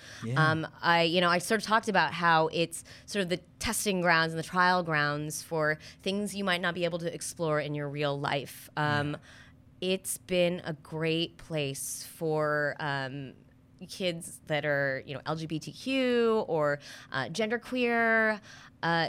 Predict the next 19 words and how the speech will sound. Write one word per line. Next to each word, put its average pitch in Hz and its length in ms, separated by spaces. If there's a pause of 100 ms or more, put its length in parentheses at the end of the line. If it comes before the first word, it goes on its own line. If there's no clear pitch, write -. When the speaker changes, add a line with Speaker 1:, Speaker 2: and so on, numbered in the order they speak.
(140)
Speaker 2:
to 190 300
sort 175 460
of, 180 220
to - 80
have 202 460
these 185 240
characters 151 640
that 151 200
live 165 280
in 180 120
this 175 200
world 160 260
where 151 100
that's 147 400
not 151 220
an 143 140
issue. 123 380 (280)
Speaker 1:
Yeah. 151 380
Speaker 2:
Um, 151 320